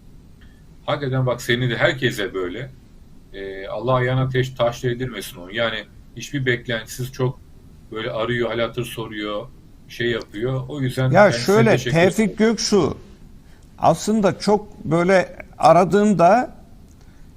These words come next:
Speaker 2: şoklarda aradı. Dedik, "Ya abi ben," dedi, Süleyman'ın "Hastalandığını şimdi öğrendim." dedi. Yani
Speaker 1: Evet,
Speaker 2: bir buçuk ay
Speaker 1: deprem oldu
Speaker 2: geçmiş
Speaker 1: ya.
Speaker 2: ya.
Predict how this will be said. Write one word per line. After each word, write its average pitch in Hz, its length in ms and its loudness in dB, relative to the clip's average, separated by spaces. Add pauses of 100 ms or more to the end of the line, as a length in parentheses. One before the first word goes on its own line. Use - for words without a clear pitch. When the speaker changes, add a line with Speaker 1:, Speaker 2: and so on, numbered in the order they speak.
(160)
Speaker 2:
şoklarda 180 840 4
aradı. 127 420 6 (580)
Dedik, 165 340 -4
"Ya 190 140 8
abi 185 380 6 (140)
ben," 185 360 4
dedi, 143 260 0
Süleyman'ın 175 760 2 (600)
"Hastalandığını 196 1080 4
şimdi 233 380 2
öğrendim." 120 480 2 (160)
dedi. - 100 -16 (1040)
Yani 104 140 -2
Speaker 1:
Evet, 120 100 -2
Speaker 2:
bir 170 160 4
buçuk 156 300 0
ay 170 120 8
Speaker 1:
deprem 135 160 6
oldu 131 80 6
Speaker 2:
geçmiş 196 380 4
Speaker 1:
ya. 151 120 4
Speaker 2:
ya. - 100 -4